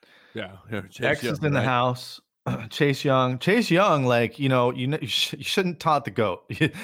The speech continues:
Speaker 2: you shouldn't taunt the goat. If there's one thing he should know by now,
Speaker 1: Listen.
Speaker 2: it's that, right? I mean, he's
Speaker 1: Listen,
Speaker 2: been
Speaker 1: I don't care what uniform he's wearing. Yeah, you just don't, you don't give him a target, bro.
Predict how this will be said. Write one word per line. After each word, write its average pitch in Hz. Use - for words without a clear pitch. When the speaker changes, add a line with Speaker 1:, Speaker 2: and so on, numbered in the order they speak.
Speaker 2:
you 143
shouldn't 220
taunt 156
the 139
goat. 117
If 113
there's 156
one 233
thing 202
he 190
should 151
know 151
by 139
now, 131
Speaker 1:
Listen. 95
Speaker 2:
it's 113
that, 101
right? 127
I 123
mean, 113
he's 151
Speaker 1:
Listen, 143
Speaker 2:
been 123
Speaker 1:
I 127
don't 143
care 127
what 123
uniform 107
he's 95
wearing. 98
Yeah, 117
you 117
just 131
don't, 156
you 127
don't 156
give 127
him 113
a 95
target, 110
bro. 90